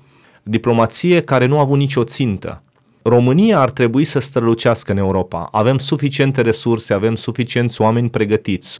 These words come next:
suficiente valori pe care am putea să le promovăm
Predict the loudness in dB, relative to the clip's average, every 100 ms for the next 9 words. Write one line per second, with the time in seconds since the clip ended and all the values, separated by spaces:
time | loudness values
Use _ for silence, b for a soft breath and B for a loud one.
0 | -16 -6 -4 -2 -2 -2 -2 -2 0 2
1 | 4 4 2 -4 B B B B -4 2
2 | 2 4 2 0 2 2 2 0 0 2
3 | 0 0 2 2 0